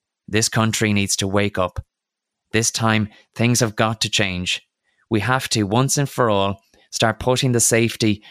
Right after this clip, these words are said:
of not only Irish people, but everybody in this country who works hard, pays taxes, raises families, and overall contributes to society first.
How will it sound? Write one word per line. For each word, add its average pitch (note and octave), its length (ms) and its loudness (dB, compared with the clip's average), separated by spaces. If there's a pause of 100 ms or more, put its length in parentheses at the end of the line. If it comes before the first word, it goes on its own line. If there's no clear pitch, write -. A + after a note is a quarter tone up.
of G#2 160 -2
not C3 160 2
only C3+ 220 2
Irish A#2+ 400 2
people, G2 360 -2 (260)
but A#2 180 0
everybody B2 600 -2
in F#2+ 80 -6
this F#2+ 160 0
country F#2+ 460 -4 (260)
who F#2 100 -6
works A#2 300 0
hard, G#2 480 0 (260)
pays A2 280 2
taxes, G#2+ 720 0 (220)
raises A2 440 0
families, G2+ 680 0 (220)
and A2+ 140 0
overall A2+ 520 2
contributes G#2+ 540 -2
to G#2 80 -4
society F#2+ 800 -2 (180)
first. - 520 -4